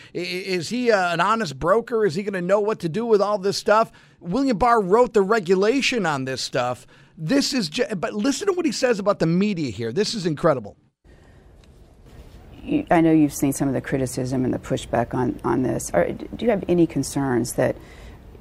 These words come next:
Speaker 2: doing this investigation, talking about declassifying certain materials, that that's undermining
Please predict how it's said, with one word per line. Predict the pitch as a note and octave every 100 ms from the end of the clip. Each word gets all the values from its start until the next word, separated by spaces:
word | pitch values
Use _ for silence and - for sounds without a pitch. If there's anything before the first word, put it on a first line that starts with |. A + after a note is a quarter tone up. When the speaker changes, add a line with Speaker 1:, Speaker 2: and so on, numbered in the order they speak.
| - - - - D3
Speaker 2:
doing | F3 E3+ D#3
this | C3 -
investigation, | B2+ A#2 - A2+ A2+ A#2 B2+ A#2+ B2 -
talking | - D#3 D3+
about | C#3 C3 C3
declassifying | C3+ - B2 - - C3 A#2+
certain | - C3+ B2
materials, | B2+ - - C3 A#2 B2+ - - - - -
that | -
that's | D3 D3 - - - -
undermining | D3 D3+ D3 C#3+ C#3 C3 B2+ A2